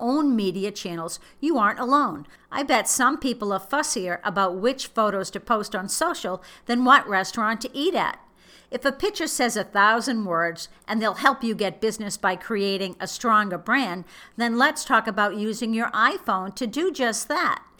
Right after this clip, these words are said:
Here are five iPhone tips for better photos. First, blur the background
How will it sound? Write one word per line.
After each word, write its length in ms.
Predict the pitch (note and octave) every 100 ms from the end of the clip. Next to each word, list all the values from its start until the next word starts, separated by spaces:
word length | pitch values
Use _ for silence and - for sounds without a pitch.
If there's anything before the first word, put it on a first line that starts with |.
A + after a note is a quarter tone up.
| _
Here 240 | E4 G#4
are 80 | A#3
five 500 | - G#3+ G#3 A3+ G#3+
iPhone 520 | G3+ G3+ G3+ G#3 G#3+
tips 320 | G#3 F3 - -
for 160 | C#4
better 300 | A3+ E3+ F3+
photos. 720 | F#3 F#3+ F3+ D3 C#3+ - - _
First, 560 | _ A3+ G#3 G2 - - - -
blur 320 | F#3+ A#3 D4
the 120 | E4
background 680 | A#3 A3 F#3 - F#3 F#3+ F#3+